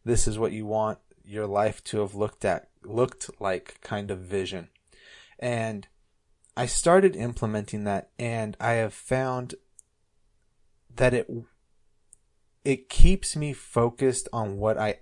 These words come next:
actually want to achieve. Just like having the goal sheet, having a vision board, and having it at a prominent place, like, I have it as my screen, uh, my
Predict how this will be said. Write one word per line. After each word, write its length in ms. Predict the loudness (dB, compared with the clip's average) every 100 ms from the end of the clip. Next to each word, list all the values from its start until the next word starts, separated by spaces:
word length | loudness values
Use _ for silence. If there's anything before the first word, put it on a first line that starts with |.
| -4
actually 520 | -2 -2 -4 -6 -6
want 260 | -4 -6 -6
to 120 | -8
achieve. 640 | -8 -8 -14 -14 -20 -20 -20 _ -20 -20 -20 -2
Just 300 | 4 4 6
like 360 | 2 2 -4 -12
having 640 | 2 6 6 4 -4 -6 -10 -14
the 500 | -8 -6 -6 -8 -10 -6
goal 240 | 2 4 2
sheet, 500 | -4 -6 -8 -12 -16 -16 -16 -2
having 300 | 0 2 0
a 60 |
vision 360 | 0 -4 -4 -4
board, 380 | -2 0 -2 -6 -20 -12
and 100 | -2
having 360 | 2 2 0 -2
it 40 |
at 140 | -2 -4
a 60 |
prominent 520 | -4 -2 -2 -2 -6
place, 300 | -4 -2 -2
like, 120 | -4 -2
I 120 | -2
have 240 | 0 0 0
it 140 | -2
as 400 | -2 -2 -4 -6
my 200 | -6 -6
screen, 440 | -6 -10 -8 -10 -8
uh, 280 | -6 -4 -6
my 300 | -6 -6